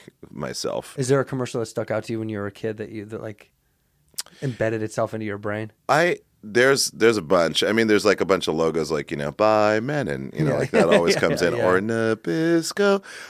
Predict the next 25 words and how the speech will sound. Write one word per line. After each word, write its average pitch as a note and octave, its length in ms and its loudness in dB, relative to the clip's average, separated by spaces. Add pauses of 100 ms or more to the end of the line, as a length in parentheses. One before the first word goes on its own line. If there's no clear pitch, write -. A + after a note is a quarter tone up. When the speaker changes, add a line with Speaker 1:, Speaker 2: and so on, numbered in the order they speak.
(120)
Speaker 1:
Um, E2 540 2 (120)
but F#2+ 380 4
there's G2 360 0 (440)
one, G#2 320 0
I F#2+ 60 0
think - 180 -6
it B2+ 60 -4
was G2 180 -4
for, D#2 460 0 (500)
it's - 100 -20
for A#2 120 0
a G#2+ 40 2
detergent, F#2+ 600 -2
laundry F2+ 260 0
detergent, A2+ 560 -4
and E2 240 -2
the, D2 140 -6
the D2 100 -8
line E2 260 -2
was D#2+ 160 -8
like, D2+ 340 -4
"Ancient F#2+ 420 -4
Chinese F2 440 -4
secret, - 520 -6
huh?" D2 260 -4